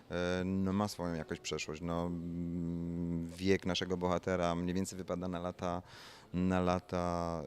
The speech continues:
y, y, P R L-u, więc, więc tak, tak naturalnie gdzieś to się, to złożyło. Natomiast to nie było tak strasznie ważne chyba dla, dla, dla postaci. Oczywiście, mm, był prokuratorem wojskowym,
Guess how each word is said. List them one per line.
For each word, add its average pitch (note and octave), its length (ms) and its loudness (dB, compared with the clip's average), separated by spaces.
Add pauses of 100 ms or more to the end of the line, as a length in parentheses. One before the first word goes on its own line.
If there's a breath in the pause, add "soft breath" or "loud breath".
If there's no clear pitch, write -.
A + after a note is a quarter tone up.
(560)
y, - 40 -8 (180)
y, D#2+ 40 -6
P - 140 -2
R F2+ 80 0
L-u, F#2+ 280 0
więc, F2 680 -2
więc F2 840 -4
tak, F#2 140 -6
tak F2 120 0
naturalnie G2 500 4
gdzieś D#2 220 -6
to E2 100 -8
się, D#2 340 -4 (140)
to F2+ 100 -6
złożyło. D#2+ 320 -2
Natomiast A2 320 0
to B2+ 60 4
nie B2 140 8
było B2+ 280 6
tak - 260 -8
strasznie A2+ 560 -2
ważne G2+ 580 2
chyba E2 240 -2
dla, E2 300 -6 (600 loud breath)
dla, E2+ 320 0
dla E2+ 220 0
postaci. D#2 460 -2
Oczywiście, G2+ 640 -2
mm, F#2+ 420 -2
był F#2 120 -4
prokuratorem F#2 580 0
wojskowym, G#2 720 0